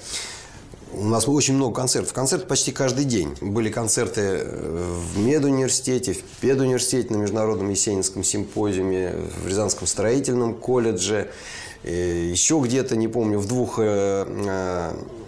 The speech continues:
районных центрах, в Скопине и в Шилово прошли очень хорошо концерты.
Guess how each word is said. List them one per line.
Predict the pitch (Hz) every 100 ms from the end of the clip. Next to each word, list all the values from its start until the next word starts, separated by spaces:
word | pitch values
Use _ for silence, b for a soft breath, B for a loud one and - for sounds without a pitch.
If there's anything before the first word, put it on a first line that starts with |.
| -
районных | 113 120 131 147 -
центрах, | 143 127 107
в | 98
Скопине | - 127 120 120 131 127 90
и | 104
в | -
Шилово | 139 127 117
прошли | 110 101 113 104 B B -
очень | 113 104 90 80
хорошо | - 85 - 85
концерты. | 85 85 - 87 80